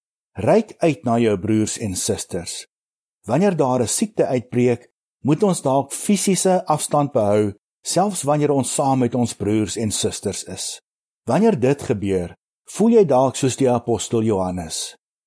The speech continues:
Hy wou sy vriend Gaius in persoon sien, maar Johannes het besef dat hy Gaius vir 'n ruk lank nie sou kon sien nie.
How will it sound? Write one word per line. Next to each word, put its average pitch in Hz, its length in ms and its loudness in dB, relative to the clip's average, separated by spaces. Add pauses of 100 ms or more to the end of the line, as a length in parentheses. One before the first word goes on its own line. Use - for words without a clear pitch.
(260)
Hy 190 320 4
wou 175 160 6
sy 147 240 2
vriend 143 320 0
Gaius 139 560 2
in 139 160 0
persoon 120 560 0
sien, 82 380 -6 (420)
maar 113 240 2
Johannes 120 480 2
het 175 140 0
besef 113 480 -2 (420)
dat 104 160 -4
hy 139 160 2
Gaius 156 560 2
vir 117 100 2
'n 104 140 0
ruk 165 200 0
lank 143 280 0
nie 107 200 -2
sou 110 200 0
kon 101 220 -2
sien 85 240 -4
nie. 80 240 -12